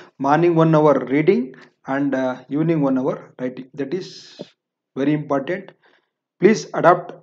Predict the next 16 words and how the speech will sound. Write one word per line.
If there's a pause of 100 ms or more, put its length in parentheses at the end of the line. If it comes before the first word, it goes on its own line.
(540)
make
it
habituated
in
your
student
life. (840)
You
will
get
discipline. (1900)
You
have
to
get
habituated.